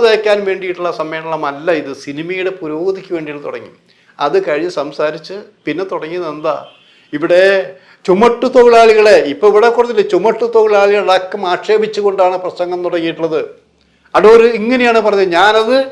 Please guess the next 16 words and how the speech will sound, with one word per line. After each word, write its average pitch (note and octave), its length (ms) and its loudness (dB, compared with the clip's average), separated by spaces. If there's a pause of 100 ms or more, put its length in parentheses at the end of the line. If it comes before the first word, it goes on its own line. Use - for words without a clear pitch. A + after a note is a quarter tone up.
(260)
അതിൻ്റെ A#3+ 280 4 (120)
ദിക്സാ-, B3 680 0
ദിക്സാക്ഷിയാണത്. F#3 680 -4 (420)
അടൂർ A#3 240 4 (100)
പറഞ്ഞത് A#3 300 2
ഇവിടെ A3+ 220 4
ഫിലിം A#3+ 320 -2
ഫെസ്റ്റിവൽ A3+ 400 0 (120)
നടക്കുമ്പോൾ F#3+ 800 2 (1600)
ഇത് E3 100 -6 (100)
നല്ല G3 160 2 (120)
സിനിമയെ A#3 360 2
പ്രോത്സാഹിപ്പിക്കുന്ന, G#3 680 0 (180)
നല്ല E3+ 160 -2 (120)
സിനിമയെ G#3 240 0 (100)
കാണുന്നവർക്ക് F3+ 420 -2